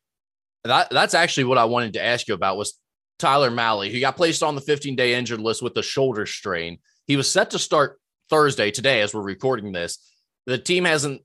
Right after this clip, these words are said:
said when he's gonna be back exactly, but the earliest he'd be able to return is two weeks prior to the August second trade deadline. Mahle said that an M R I revealed only irritation, no structural damage.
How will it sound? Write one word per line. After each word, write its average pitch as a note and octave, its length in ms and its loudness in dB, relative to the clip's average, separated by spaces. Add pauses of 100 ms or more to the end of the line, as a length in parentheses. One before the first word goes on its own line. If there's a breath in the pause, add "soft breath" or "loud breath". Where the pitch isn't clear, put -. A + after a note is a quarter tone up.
said C3 240 0
when D3 140 2
he's C#3+ 160 0
gonna C3+ 160 0
be A#2+ 140 -2
back A#2+ 300 0
exactly, A#2+ 680 -2
but A2+ 220 -6
the B2+ 60 -2
earliest D#3+ 380 0
he'd B2+ 120 -6
be B2 100 2
able B2 200 0
to A2+ 60 -4
return A2 380 -4
is G#2 140 -6
two D3+ 180 0
weeks C3 220 -4
prior A2 380 2
to G#2 40 -2
the G2+ 80 -2
August G2 360 -2
second F#2 280 -8
trade A2 240 0
deadline. G#2 540 0 (440)
Mahle C#3 360 2
said A2+ 480 0 (380)
that A2+ 240 0
an A2+ 120 -2
M C#3+ 140 2
R C3+ 140 4
I A#2 120 6
revealed A2+ 600 0
only D3 240 0
irritation, A2 760 -2
no A2+ 140 0
structural G#2 560 -4
damage. G2 480 -6